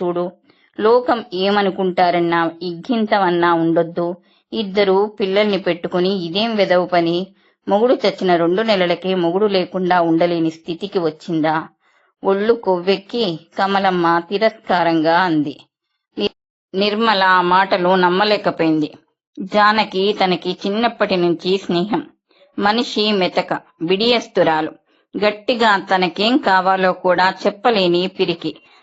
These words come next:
అలాంటిది ఇంత తెగింపు ఆమెలో వచ్చిందంటే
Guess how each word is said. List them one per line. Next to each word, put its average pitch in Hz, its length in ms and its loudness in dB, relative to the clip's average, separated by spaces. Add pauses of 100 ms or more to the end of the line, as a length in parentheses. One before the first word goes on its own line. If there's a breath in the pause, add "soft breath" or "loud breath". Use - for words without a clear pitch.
(140 soft breath)
అలాంటిది 190 580 0
ఇంత 190 360 0
తెగింపు 196 640 0
ఆమెలో 180 420 2
వచ్చిందంటే 185 920 -2